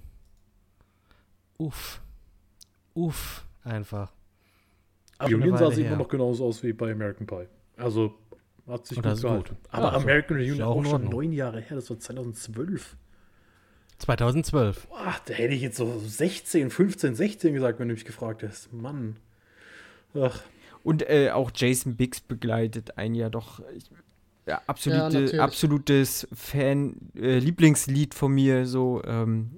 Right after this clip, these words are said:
Speaker 3: Teenage
Speaker 2: <laughs>
Speaker 3: Dirtbag, wo er ja auch die Hauptrolle spielt, so.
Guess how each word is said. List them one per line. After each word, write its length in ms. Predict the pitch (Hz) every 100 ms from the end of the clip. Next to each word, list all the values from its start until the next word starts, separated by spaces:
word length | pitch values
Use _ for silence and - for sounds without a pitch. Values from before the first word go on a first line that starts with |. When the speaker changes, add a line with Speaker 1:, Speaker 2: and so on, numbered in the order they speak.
| 214 -
Speaker 3:
Teenage 400 | - 127 123 -
Speaker 2:
<laughs> 20 |
Speaker 3:
Dirtbag, 460 | 127 123 127 117 117
wo 140 | 120
er 140 | 110 120
ja 100 | 110
auch 160 | 147
die 100 | -
Hauptrolle 420 | 123 120 - 120 117
spielt, 360 | 110 - 120
so. 160 | 110 117